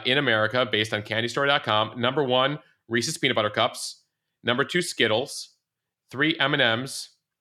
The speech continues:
followed by Starburst, Hot Tamales, Sour Patch Kids, Hershey Kisses, Snickers, Tootsie Pops,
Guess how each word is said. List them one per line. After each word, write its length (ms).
followed 240
by 100
Starburst, 680
Hot 240
Tamales, 720
Sour 400
Patch 320
Kids, 460
Hershey 380
Kisses, 680
Snickers, 840
Tootsie 280
Pops, 420